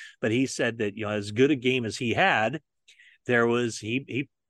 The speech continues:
pulled out one play where a third down and he should have had outside leverage on a guy because he should have known whatever the route concept or what they were trying to do. He didn't,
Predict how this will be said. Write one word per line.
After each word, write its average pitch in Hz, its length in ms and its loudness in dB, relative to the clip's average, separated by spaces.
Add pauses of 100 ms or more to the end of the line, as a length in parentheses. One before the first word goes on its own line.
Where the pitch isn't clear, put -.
(220)
pulled 127 180 2
out 143 180 4
one 147 200 2
play 160 380 2
where 101 240 0
a 98 60 -4
third 127 340 -2
down 123 420 -4
and 90 140 -8
he 80 100 -12
should - 220 2
have 135 120 0
had 113 440 2
outside 117 420 0
leverage 156 460 0
on 147 120 -4
a 143 80 -8
guy 139 440 0
because 113 400 -8
he 95 100 -12
should 123 240 0
have 101 120 -2
known 110 500 0
whatever 104 400 2
the 90 80 -6
route 131 220 0
concept 120 760 0
or 87 200 -8
what 107 200 -2
they 110 120 2
were 104 180 0
trying 110 240 -2
to 95 80 -2
do. 170 400 4 (680)
He 143 140 -4
didn't, 143 460 0